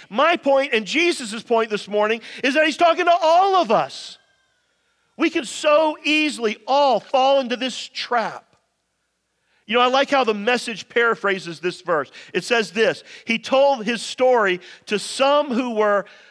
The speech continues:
complacently pleased with themselves over their own moral performance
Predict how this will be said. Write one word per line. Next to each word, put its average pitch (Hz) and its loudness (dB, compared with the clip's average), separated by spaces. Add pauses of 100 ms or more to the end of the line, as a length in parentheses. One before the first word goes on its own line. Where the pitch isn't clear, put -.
(200)
complacently 262 -4
pleased 254 -8
with 165 -8
themselves 131 -8 (1300)
over 254 2
their 226 2
own 269 2
moral 262 2
performance 233 -4